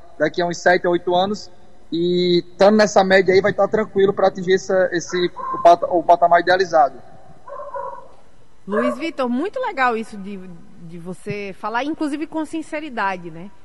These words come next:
Speaker 2: Porque
Speaker 1: Se, se for, quiser ouvir a verdade, pergunta.
Speaker 2: <laughs> Não, porque, é, por um lado, é, é triste que, que o, a carreira do, de um atleta olímpico,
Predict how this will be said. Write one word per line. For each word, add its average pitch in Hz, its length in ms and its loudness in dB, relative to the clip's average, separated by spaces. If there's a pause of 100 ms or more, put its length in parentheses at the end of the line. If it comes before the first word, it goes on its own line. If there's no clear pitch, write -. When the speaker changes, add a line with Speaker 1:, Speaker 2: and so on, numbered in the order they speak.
(280)
Speaker 2:
Porque 208 680 -8 (320)
Speaker 1:
Se, - 140 0 (720)
se 160 80 4
for, 185 200 4
quiser - 460 2
ouvir 190 120 6
a 196 40 6
verdade, 190 280 4
pergunta. 170 500 -6 (640)
Speaker 2:
<laughs> - 760 -4
Não, 240 380 0
porque, 262 600 -4 (320)
é, 185 440 -6 (200)
por 294 240 -2
um 311 160 -4
lado, 262 400 -2 (100)
é, 240 540 -8 (600)
é 247 80 -8
triste 370 360 -4
que, 269 240 -12
que 220 520 -12 (200)
o, 190 720 -12
a 185 100 -8
carreira 247 440 -6
do, 208 320 -14
de 196 100 -14
um 214 100 -10
atleta 202 400 -8
olímpico, 196 640 -10